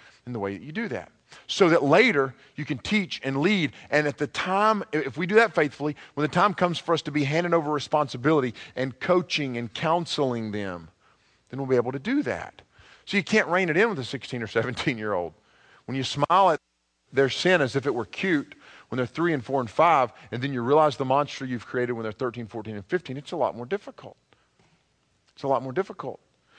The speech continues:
So let's shape and form them as God shapes and forms us. But let's do so with a garden full of yeses,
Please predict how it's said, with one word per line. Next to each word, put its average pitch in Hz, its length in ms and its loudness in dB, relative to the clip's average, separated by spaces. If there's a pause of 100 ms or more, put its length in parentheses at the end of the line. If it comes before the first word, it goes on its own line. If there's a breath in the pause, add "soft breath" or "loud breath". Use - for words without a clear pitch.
(220 soft breath)
So 123 100 -12
let's 117 200 -6
shape - 640 2
and 127 100 -8
form 180 480 0
them 117 260 0
as 120 160 -4
God 135 320 4
shapes 131 380 -4
and 135 140 -10
forms 113 340 -6
us. 185 400 -4 (800)
But 127 100 0
let's 135 180 0
do 196 220 -2
so 123 240 0
with 117 160 -4
a 123 60 -8
garden 123 320 0
full 113 180 -6
of 95 80 -8
yeses, 120 540 -4